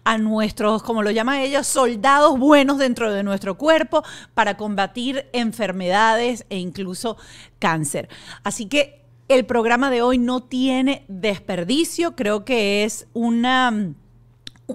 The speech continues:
como llamo yo, un recableado o un retejido de todo nuestra, em, nuestros conocimientos acerca de la comida y por qué la comida es tan importante para cuidar nuestro templo,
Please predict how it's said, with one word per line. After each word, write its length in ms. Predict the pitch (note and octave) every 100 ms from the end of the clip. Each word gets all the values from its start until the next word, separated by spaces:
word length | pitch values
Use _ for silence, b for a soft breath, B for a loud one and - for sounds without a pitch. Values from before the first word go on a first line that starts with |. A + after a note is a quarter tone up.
| -
como 200 | A3+ A3
llamo 240 | G3+ G3+ A#3
yo, 160 | B3+ B3
un 200 | C4 B3+
recableado 1080 | D#4 D#4 C4+ A#3 F#3+ G#3+ A3 A3+ A#3 C#4 -
o 120 | G#3
un 180 | G3+ G#3
retejido 840 | C4 C4+ B3 G#3+ - B3 C#4+ E4+ C#4+
de 180 | G#3+ G3
todo 360 | F3+ G#3 B3+
nuestra, 920 | B3 A#3+ A3+ G#3+ - G3+ F#3 F3 E3 C#3 B B B B B
em, 720 | A3 G#3 G3 F#3+ F3+ F3 D#3+ - - _ - -
nuestros 440 | - C4+ C#4 C4 B3
conocimientos 760 | B3+ A#3+ B3 A#3 A#3 G3+ D#3+
acerca 340 | F3 G3 F3+ B3
de 100 | G#3
la 140 | F3
comida 420 | F#3 F3+ F3 D3+ -
y 100 | D#3
por 160 | A3
qué 120 | G3+ C4+
la 80 | C#4
comida 320 | A#3 A3 A3
es 160 | A3
tan 160 | B3+ A3
importante 720 | A3 G#3+ G3 F3+ G#3+ G3 F#3+
para 220 | G3+ F3
cuidar 320 | F3 D#3+ D#3 E3+
nuestro 320 | F#3+ G3+ E3
templo, 460 | G#3 A3 A#3+ A#3